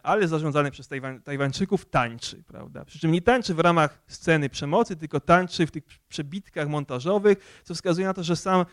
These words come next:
Mikke nie bierze do końca na poważnie tego, co, tej sceny, że ta przemoc jest u niego,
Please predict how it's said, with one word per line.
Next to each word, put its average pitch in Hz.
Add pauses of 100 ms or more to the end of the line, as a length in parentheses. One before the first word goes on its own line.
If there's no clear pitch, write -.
(140)
Mikke 170
nie 139
bierze 147
do 135
końca 139
na 135
poważnie 135
tego, 135
co, 135
tej 135
sceny, 147
że 131
ta 131
przemoc 139
jest 135
u 139
niego, 131